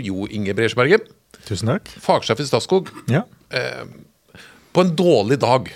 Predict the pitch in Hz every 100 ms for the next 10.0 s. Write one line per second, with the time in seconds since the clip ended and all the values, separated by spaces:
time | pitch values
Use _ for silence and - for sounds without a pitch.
0 | - - 104 120 104 85 - - - -
1 | - - 120 143 143 107 190 160 107 101
2 | 156 208 - - - - 120 113 127 131
3 | 117 - 110 - 101 110 110 107 110 104
4 | 113 98 101 101 95 101 101 98 - 117
5 | 110 - 101 107 101 110 - - - _
6 | _ 120 113 104 98 101 110 - - -
7 | 98 _ - 110 113 139 107 101 110 104
8 | 110 - 104 135 175 - 123 117 117 120
9 | 120 120 120 120 117 117 117 120 123